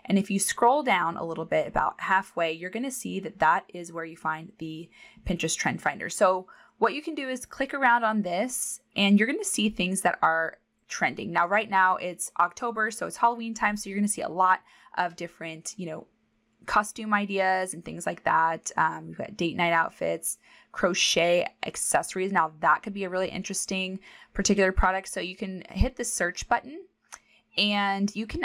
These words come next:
actually see the search volume of this trend that's on Pinterest. You can see the top products in here.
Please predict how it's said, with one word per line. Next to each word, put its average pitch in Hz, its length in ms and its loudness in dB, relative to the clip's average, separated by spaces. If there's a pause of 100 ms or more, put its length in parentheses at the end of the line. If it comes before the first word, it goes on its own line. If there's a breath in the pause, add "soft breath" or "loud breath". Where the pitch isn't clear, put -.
actually 233 400 -2
see 233 200 -12
the 180 100 -4
search 185 400 -6
volume 156 560 0
of 165 400 2
this 160 420 -8 (540)
trend 196 400 0
that's - 140 -8
on 147 160 0
Pinterest. 170 520 -4
You 156 60 -10
can 170 120 -8
see 175 140 -6
the 165 120 -6
top - 340 2
products 180 580 0
in 285 80 -10
here. 277 320 -4